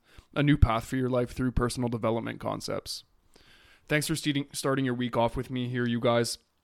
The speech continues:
I release a new episode every Monday to start your week off and attack your week with intention, uh, full emotion, and all the energy that you have, uh, to get the most out of your week. 'Cause if you, if you win the day, you win the week. Win the week.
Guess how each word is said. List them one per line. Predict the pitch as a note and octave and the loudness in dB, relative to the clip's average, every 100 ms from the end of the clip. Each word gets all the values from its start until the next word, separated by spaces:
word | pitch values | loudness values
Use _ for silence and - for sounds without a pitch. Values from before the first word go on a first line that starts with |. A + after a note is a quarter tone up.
| _ - - | _ -20 -4
I | - | 2
release | C#3+ C#3 C3 | 4 6 4
a | C#3 | 4
new | C3+ | 4
episode | B2+ - C3+ B2+ | 4 2 2 2
every | B2 C3 | 4 4
Monday | A#2+ A#2+ B2 A#2+ | 2 2 2 0
to | A#2 C#3 | -2 0
start | B2+ F2 | 0 0
your | A2+ | -2
week | B2 A#2+ | 0 4
off | B2+ - - _ _ - | 4 4 -8 _ _ -8
and | A#2+ | -6
attack | - B2 - | 0 0 0
your | C3 | -2
week | C3 B2 | -2 -2
with | B2 | -6
intention, | A#2+ B2+ B2+ B2+ B2+ B2 A#2 _ _ _ - | -6 -4 -6 -4 -4 -6 -10 _ _ _ -8
uh, | A#2+ A#2+ A#2 | -4 -2 -4
full | A2+ C#3+ C3+ | 0 2 2
emotion, | B2 B2+ C3 E3 C3 | 2 0 0 -2 -2
and | A#2 A2+ - | -4 -6 2
all | C3 | 2
the | C3+ C3 | 4 2
energy | C3 B2+ | 2 0
that | B2 A#2 | -2 -2
you | A#2+ | -6
have, | A2 G#2 - _ _ _ _ _ _ - | -4 -6 -8 _ _ _ _ _ _ -10
uh, | A2+ G#2+ | -8 -6
to | C#3+ | -4
get | D3 | -4
the | C#3+ | -2
most | C3+ B2+ C#3 | -2 0 -2
out | C3 | -2
of | |
your | B2 | -4
week. | A#2+ A2+ - - | -6 -8 -10 -10
'Cause | C3 | -10
if | B2+ | -8
you, | B2 A#2+ - | -6 -4 -4
if | B2+ D3+ | -4 0
you | |
win | C#3+ E3+ | 2 2
the | D3+ | 2
day, | C3+ D#3+ | 4 4
you | E3 | 2
win | B2+ C3+ | 2 4
the | D3+ | 4
week. | B2+ B2+ - C#3 _ | 2 0 -6 -16 _
Win | - C#3+ | -2 2
the | D#3 | 4
week. | C3 D#3+ - - | 2 -2 -6 -18